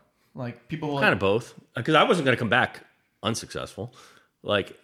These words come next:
Speaker 2: like, that
Speaker 1: think
Speaker 2: was,
Speaker 1: you
Speaker 2: that wasn't even an option for me. I
Speaker 1: And
Speaker 2: wasn't
Speaker 1: you're
Speaker 2: gonna, I wasn't gonna run back home because, you know, I, I wasn't making enough money or I wasn't, you know, where I was at. I was gonna, I was determined to to be successful in the casino
Speaker 1: And you're
Speaker 2: business.
Speaker 1: saying, like, your parents were like, "Oh, why'd you do that?" It was kinda like, prove your parents wrong,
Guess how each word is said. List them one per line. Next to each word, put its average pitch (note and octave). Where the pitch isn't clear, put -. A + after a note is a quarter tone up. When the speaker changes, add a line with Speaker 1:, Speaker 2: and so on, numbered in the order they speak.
Speaker 2:
like, D3
that C3+
Speaker 1:
think C#3
Speaker 2:
was, D3+
Speaker 1:
you D3+
Speaker 2:
that D#3+
wasn't D#3
even C3
an A#2+
option B2
for F#2
me. E2
I E2
Speaker 1:
And A#2+
Speaker 2:
wasn't C3+
Speaker 1:
you're C#3+
Speaker 2:
gonna, B2+
I C3+
wasn't D#3
gonna C3
run B2+
back A#2
home B2+
because, G2+
you -
know, F#2+
I, F2
I F2
wasn't G#2
making G#2
enough G#2
money G#2
or F#2
I E2
wasn't, F#2+
you G2+
know, F2+
where F2+
I F2
was E2+
at. A2
I -
was C3
gonna, C#3
I C3+
was F3+
determined B2+
to A2+
to G#2
be A#2
successful B2
in F2
the E2+
casino C3
Speaker 1:
And F2+
you're D#2+
Speaker 2:
business. C3
Speaker 1:
saying, C3
like, A#2+
your A#2+
parents B2
were A2
like, A2+
"Oh, F#3
why'd C#3+
you D3
do C#3
that?" C3+
It A#2+
was C3
kinda C3+
like, B2
prove C#3+
your A#2+
parents D3
wrong, C3+